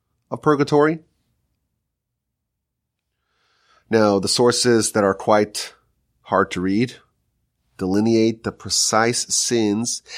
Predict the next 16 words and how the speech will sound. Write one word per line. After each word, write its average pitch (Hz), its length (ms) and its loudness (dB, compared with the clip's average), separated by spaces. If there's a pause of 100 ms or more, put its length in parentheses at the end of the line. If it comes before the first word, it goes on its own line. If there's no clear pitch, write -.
(140)
that 107 160 2
are 110 240 4
atoned 131 440 -2
for 117 180 2
in 120 100 -4
each 139 160 -2
one 127 120 -2
of 117 60 -4
these 113 200 0
seven 123 340 0
realms. 117 640 0 (1200)
To - 80 -8
me, 120 160 2
it 120 80 0
seems 110 460 -2
obvious 101 600 -2